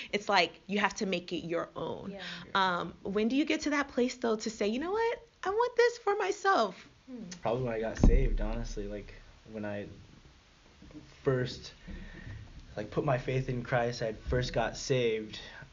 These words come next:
Speaker 3: I was like, "All right, John three sixteen, like, this is the,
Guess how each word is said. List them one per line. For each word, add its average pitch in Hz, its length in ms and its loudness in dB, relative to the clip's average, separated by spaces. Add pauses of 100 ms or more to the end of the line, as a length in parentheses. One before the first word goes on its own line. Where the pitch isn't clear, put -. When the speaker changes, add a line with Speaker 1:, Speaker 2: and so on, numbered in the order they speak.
(320)
Speaker 3:
I 110 100 2
was 107 300 0
like, 98 260 -2 (800)
"All 120 80 0
right, 110 200 0
John 110 200 -6
three 113 140 -8
sixteen, 120 420 -6
like, 98 180 -6
this 107 180 -6
is 101 100 -6
the, 104 140 -4